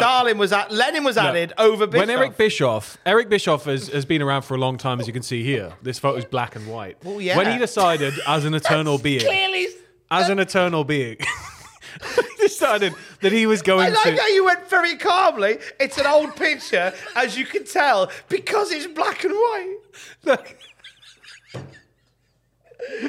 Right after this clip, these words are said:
Speaker 1: Oh, right, yes. Yes, Mister Driver. Do continue. Do continue your speech.
Speaker 2: When Eric Bischoff decided, and as we know, Eric Bischoff is a lizard person. He's part of the global Illuminati controlling all of us.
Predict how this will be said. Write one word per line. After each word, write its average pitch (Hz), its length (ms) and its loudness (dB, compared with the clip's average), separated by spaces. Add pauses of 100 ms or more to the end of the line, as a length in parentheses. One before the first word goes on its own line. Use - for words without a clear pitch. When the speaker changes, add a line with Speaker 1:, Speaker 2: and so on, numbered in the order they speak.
(460)
Speaker 1:
Oh, 311 460 2
right, 214 320 -2
yes. 302 440 0 (200)
Yes, 247 520 0
Mister 247 320 -14
Driver. 202 500 2 (280)
Do 302 200 0
continue. 320 760 -4 (280)
Do 440 220 2
continue 427 580 -2
your 277 180 -2
speech. 143 120 -10
Speaker 2:
When 196 120 2
Eric 233 260 0
Bischoff 202 440 0
decided, 135 540 -2
and 151 140 0
as 151 180 -4
we 147 80 0
know, 127 160 -2
Eric 120 220 -4
Bischoff 117 360 -6
is 110 80 -6
a 113 60 -6
lizard 117 400 -6
person. 113 440 -6
He's 113 140 -10
part 113 240 -6
of 110 120 -16
the 113 80 -8
global 120 460 -4
Illuminati 113 680 -6
controlling 123 640 -4
all 120 180 -6
of 110 80 -8
us. 120 160 -8